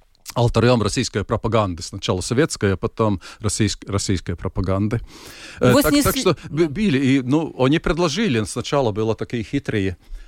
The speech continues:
Speaker 1: а, м, объявления, что вот они, давайте, ребята, будем жить дружно, да, там, э,
Speaker 2: Мгм.
Speaker 1: мы,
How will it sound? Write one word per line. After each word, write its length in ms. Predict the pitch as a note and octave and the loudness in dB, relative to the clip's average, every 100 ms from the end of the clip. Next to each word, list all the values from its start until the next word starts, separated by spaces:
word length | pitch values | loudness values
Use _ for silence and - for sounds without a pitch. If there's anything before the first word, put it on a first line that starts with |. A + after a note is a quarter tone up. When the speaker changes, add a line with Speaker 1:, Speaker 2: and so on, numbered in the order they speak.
| - | -4
Speaker 1:
а, 420 | A2 G2+ G2+ G2 | 0 2 2 2
м, 540 | F#2+ - G2+ G2+ G#2+ B2 | 0 -2 -2 0 0 2
объявления, 800 | B2 A2 A#2+ A2+ D#3 G3 F3 B2+ | 2 6 4 4 2 2 0 0
что 240 | - A2+ | 0 2
вот 180 | A#2 - | 2 2
они, 500 | G2+ F#2 F2+ F2 E2+ | 0 2 2 2 0
давайте, 460 | E2+ G2+ G#2 F#2 G2 | 2 4 4 4 0
ребята, 320 | F#2 G2+ F#2+ | 2 2 0
будем 280 | F#2 F#2 F2 | -2 -2 -2
жить 220 | D#2+ G2+ | -2 -2
дружно, 640 | F#2+ C#3+ F#3 E3+ A#2 G#2+ F#2+ | 2 4 6 4 2 -2 -2
да, 260 | A2+ B2+ | 0 0
там, 460 | - - F#2 E2 E2+ | -2 -2 -2 -2 -8
э, 640 | F2 F2 E2+ F2 E2+ E2+ C#3+ | -6 -4 -2 -2 0 0 0
Speaker 2:
Мгм. 100 | G#3 | 0
Speaker 1:
мы, 160 | G2 | 2